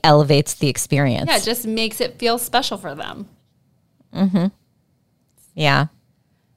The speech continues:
Speaker 2: Making sure their napkins are on their laps, which, you know, is, I try almost every meal, <laughs> that, but I insist upon it for holiday meals, and having some sparkling cider for them, juice for them.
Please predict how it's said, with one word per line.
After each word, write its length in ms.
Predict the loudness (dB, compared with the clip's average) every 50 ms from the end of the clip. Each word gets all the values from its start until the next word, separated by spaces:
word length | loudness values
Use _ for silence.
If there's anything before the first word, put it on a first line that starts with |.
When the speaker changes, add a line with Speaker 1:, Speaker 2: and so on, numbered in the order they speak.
| _ _ _ _ _
Speaker 2:
Making 320 | -6 -6 -6 -4 -6 -6
sure 220 | -6 -4 -4 -4 -2
their 140 | -2 -2
napkins 500 | 0 0 0 0 0 -2 -4 -4 -4 -2
are 140 | 0 0 0 2
on 220 | 2 0 2 2
their 160 | 0 -2 0
laps, 540 | 0 0 0 0 0 -2 -4 -6 -10 -10 -10
which, 240 | -10 -8 -8 -8 -6
you 80 | -6
know, 340 | -4 -4 -2 -2 -2 -2 -4 -8 -14 -20 -14 -10
is, 460 | -8 -8 -8 -8 -8 -8 -8 -8 -10 -14 _ _
I 120 | -14 -12
try 560 | -8 -8 -2 0 2 4 4 4 2 0 -2 -4
almost 360 | -4 -2 -4 -4 -4 -4 -4
every 260 | -4 -4 -2 -2 -4
meal, 480 | -2 -2 -2 -2 -4 -4 -8 -10 -12 -16 _ _
<laughs> 80 | _
that, 460 | -12 -6 -4 -4 -4 -4 -6 -8 -8 -10 -14 -20 -4
but 120 | 0 2 2
I 80 | 4
insist 500 | 2 2 0 -2 -2 -2 -2 -2 0 -4
upon 280 | -6 -4 -4 -4 -2 -2
it 220 | -4 -6 -8 -10
for 360 | -12 -8 -4 -4 -2 -2 -4 -4
holiday 380 | -4 -4 -4 -4 -4 -6 -6
meals, 360 | -6 -6 -6 -4 -6 -6 -8 -10 -10
and 380 | -8 -8 -6 -6 -8 -10 -12 -16 _ _ _ _
having 320 | -12 -10 -8 -6 -8 -8
some 180 | -8 -10 -12 -12
sparkling 640 | -12 -10 -10 -10 -10 -10 -12 -12 -12 -12 -12 -14 -16 _ _ _ _ _ _ _ _ _ _ _ _ _ _ _ _ _ _ _ _ _ _ _ _ _ _ _ _ _
cider 760 | -20 -16 -12 -12 -8 -4 -2 -2 -2 -2 -6 -8 -12 -14 -16 -18
for 120 | -18 -14
them, 320 | -12 -10 -10 -10 -10 -14 -16 -18 _
juice 360 | -12 -10 -10 -10 -8 -10 -10
for 140 | -10 -12 -14
them. 300 | -12 -12 -12 -12 -14 -16